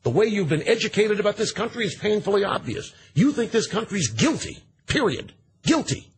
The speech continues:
and unjust. You seem to think this country needs to be torn down so you can rebuild it. But you were elected to be president, not some kind of dictator.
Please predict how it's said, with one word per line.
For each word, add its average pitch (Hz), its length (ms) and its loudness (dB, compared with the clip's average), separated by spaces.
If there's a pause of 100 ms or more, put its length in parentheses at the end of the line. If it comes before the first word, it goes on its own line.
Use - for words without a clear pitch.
(420)
and 170 180 4
unjust. 196 760 0 (1600)
You 180 140 2
seem 254 260 0
to 220 80 2
think 233 220 0
this 226 120 2
country 202 300 0
needs 202 160 2
to 202 100 -2
be 190 100 2
torn 220 460 2
down 240 280 2
so 202 180 2
you 180 320 2
can 208 180 0
rebuild 147 440 2
it. - 100 -16 (880)
But - 140 -4
you 175 80 4
were 165 180 2
elected 151 420 0
to 135 60 0
be 139 120 4
president, 117 560 0
not 120 180 2
some 143 180 2
kind 123 280 0
of 85 180 -4
dictator. - 600 0